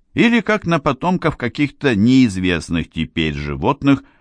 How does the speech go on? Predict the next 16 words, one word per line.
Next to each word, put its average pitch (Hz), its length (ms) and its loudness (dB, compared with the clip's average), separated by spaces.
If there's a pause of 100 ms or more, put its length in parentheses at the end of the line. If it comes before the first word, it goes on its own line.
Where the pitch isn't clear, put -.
(100)
родственных 113 920 2
двуутробкам. 98 1200 0 (640)
Во 98 140 2
всяком 190 340 0
случае, 156 680 -2
относить 110 560 -4
их 135 200 -2
к - 80 -6
обезьянам 135 840 0 (320)
никоим 101 640 2
образом 95 500 0
нельзя. 90 420 -2 (800)
Дать 123 560 0
общую 117 520 0
характеристику 95 960 -4
полуобезьян 113 1120 0